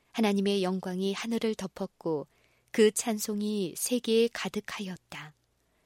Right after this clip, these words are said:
새벽 별들이 함께 노래하며 하나님의 아들들이 다 기쁘게 소리하였다. 그리하여 땅은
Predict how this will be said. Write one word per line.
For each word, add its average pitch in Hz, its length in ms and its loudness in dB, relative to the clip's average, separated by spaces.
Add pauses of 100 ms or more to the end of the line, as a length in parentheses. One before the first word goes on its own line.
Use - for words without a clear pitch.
(260)
새벽 208 480 2
별들이 190 500 0
함께 196 480 -4
노래하며 165 760 -4 (340)
하나님의 220 440 2
아들들이 190 800 2
다 196 360 -2
기쁘게 220 460 -2
소리하였다. 214 920 -4 (680)
그리하여 175 580 0 (100)
땅은 180 440 -2